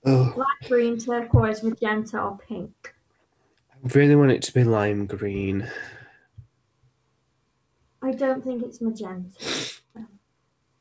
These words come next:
Speaker 2: or pink. I'm gonna go with either turquoise or lime green.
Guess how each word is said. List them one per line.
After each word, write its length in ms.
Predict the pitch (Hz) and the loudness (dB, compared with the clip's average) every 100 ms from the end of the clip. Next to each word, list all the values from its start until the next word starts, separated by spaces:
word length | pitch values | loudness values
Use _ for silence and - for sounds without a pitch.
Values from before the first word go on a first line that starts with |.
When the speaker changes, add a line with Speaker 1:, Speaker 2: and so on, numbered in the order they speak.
| _ _ _ _ | _ _ _ _
Speaker 2:
or 240 | 240 220 - | -8 -8 -8
pink. 440 | 190 185 - - - | -12 -12 -14 -16 -6
I'm 140 | 233 | -2
gonna 140 | 233 233 | -2 0
go 160 | 233 | 0
with 120 | 220 | 0
either 160 | 220 208 | -2 -6
turquoise 440 | - 220 214 226 214 | -6 -6 -4 -6 -4
or 100 | 196 | -6
lime 240 | 190 190 | -8 -8
green. 360 | 185 185 196 | -8 -8 -10